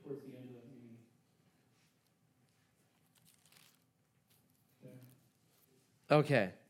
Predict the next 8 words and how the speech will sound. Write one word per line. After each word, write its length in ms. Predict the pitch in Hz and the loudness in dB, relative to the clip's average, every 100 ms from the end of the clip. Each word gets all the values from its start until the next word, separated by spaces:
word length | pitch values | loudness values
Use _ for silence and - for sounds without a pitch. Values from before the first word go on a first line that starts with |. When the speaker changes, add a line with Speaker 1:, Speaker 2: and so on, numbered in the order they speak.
| - - _ - - | -20 -20 _ -8 0
Speaker 2:
Luke 220 | 139 135 | 0 4
nine. 460 | 139 123 123 127 127 - - - - | 6 8 6 2 -4 -14 -20 -20 -18
Speaker 1:
Fifty-seven 520 | - - - - 139 - - | -16 -14 -16 -14 -12 -12 -14
through 80 | 117 | -2
Speaker 2:
Yeah. 320 | 120 127 101 | 6 6 6
Speaker 1:
sixty-two. 520 | 90 - - - - - - - - - - - - - - _ - | 2 -8 -18 -18 -16 -16 -18 -20 -20 -20 -20 -20 -20 -20 -20 _ -8
Speaker 2:
Yeah. 320 | - 117 101 92 - - - - - - - - - - - - | 4 6 6 2 -6 -20 -20 -20 -20 -20 -20 -20 -20 -20 -2 8
Um, 480 | 165 160 151 135 | 10 10 8 2